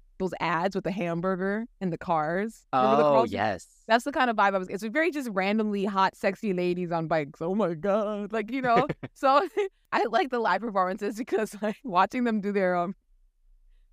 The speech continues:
Speaker 1: <laughs> their little choreography with the hair and the, um, well, I mean the hair, not the hair flips, like the hair styling.
Speaker 2: Mm-hmm. It's very
Speaker 1: Um,
Speaker 2: big.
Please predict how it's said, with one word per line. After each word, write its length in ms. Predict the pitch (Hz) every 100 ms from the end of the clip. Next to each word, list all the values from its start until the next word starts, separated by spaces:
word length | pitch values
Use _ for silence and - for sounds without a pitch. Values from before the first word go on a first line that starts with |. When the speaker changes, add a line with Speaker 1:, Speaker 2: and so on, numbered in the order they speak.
| _
Speaker 1:
<laughs> 140 | 247 -
their 160 | 233 - 233 - _ _ _ _ _
little 260 | 247 254 262
choreography 500 | 302 226 214 269 247
with 140 | 208
the 120 | 143
hair 600 | 160 277 240 240 240 220 247 _
and 220 | 190 180
the, 140 | 170 160
um, 380 | 151 151 160 - _ _
well, 120 | 208
I 60 | 226
mean 180 | 262 254
the 80 | 208
hair, 160 | 202
not 120 | 185
the 60 | 214
hair 140 | 208 165
flips, 260 | - 160
like 120 | 165
the 120 | 160 175
hair 260 | 170 160
styling. 760 | - - 160 147 156 151 - -
Speaker 2:
Mm-hmm. 460 | 156 120 127 131 -
It's 100 | 175
very 160 | 117
Speaker 1:
Um, 80 | 92
Speaker 2:
big. 280 | 90 73